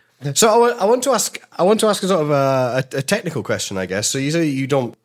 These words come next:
use your family anymore as guinea pigs. Um, so when you're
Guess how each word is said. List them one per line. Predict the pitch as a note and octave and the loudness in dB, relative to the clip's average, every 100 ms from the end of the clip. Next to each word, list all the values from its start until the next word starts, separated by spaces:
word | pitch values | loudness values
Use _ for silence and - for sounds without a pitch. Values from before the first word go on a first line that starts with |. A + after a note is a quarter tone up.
| - D2 | -20 -20
use | D2 A2+ A2+ A#2+ | -18 -10 -8 -4
your | A2+ | -4
family | - B2 A2 G2+ | -2 -2 0 0
anymore | F#2+ F#2 F2+ G#2+ | 0 -2 -2 -2
as | G#2 | -2
guinea | G2 F2+ | -6 -6
pigs. | G#2 B2+ - - - - C3 | -8 -8 -10 -14 -20 -14 -6
Um, | C3+ C#3 C#3 C3 - _ _ - | -4 -4 -8 -10 -16 _ _ -10
so | - F#3+ F3+ F3 - - - | -4 0 0 -2 -8 -16 -20
when | - D#3+ E3+ G3+ | -16 -4 0 2
you're | F3+ D#3+ C#3 B2+ | 2 2 0 -4